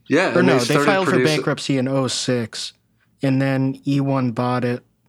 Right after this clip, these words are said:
Speaker 2: in two thousand twelve, and then in twenty nineteen, Hasbro bought E one.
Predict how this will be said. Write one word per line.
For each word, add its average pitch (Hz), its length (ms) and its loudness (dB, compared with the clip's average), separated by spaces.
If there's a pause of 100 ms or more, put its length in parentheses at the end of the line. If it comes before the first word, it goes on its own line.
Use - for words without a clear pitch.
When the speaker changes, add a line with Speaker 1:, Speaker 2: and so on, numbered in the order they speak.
(1300)
Speaker 2:
in 131 240 0
two - 240 -2
thousand 127 440 -2
twelve, 123 540 -2
and 127 120 -2
then 120 140 -2
in 113 120 -4
twenty 143 260 0
nineteen, 123 400 -2
Hasbro 117 480 -4
bought 117 240 -6
E 117 140 -4
one. 107 320 -8